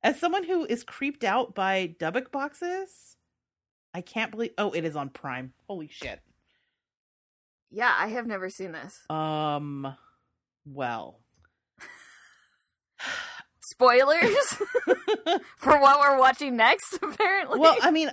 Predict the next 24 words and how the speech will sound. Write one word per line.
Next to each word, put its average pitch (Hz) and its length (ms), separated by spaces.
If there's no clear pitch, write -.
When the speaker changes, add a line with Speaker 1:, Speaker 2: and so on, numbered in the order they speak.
Speaker 1:
because 262 320
we 262 120
just 208 400
watched 208 400
A 190 40
Cursed 196 300
Item, 214 340
I - 20
kinda 175 300
feel 196 140
like 185 100
I 190 80
should 180 220
push - 180
it 165 60
out 165 160
a 196 40
couple 240 320
so 233 100
we're 196 120
not 175 240
doing 175 220
a 151 120
direct, 165 840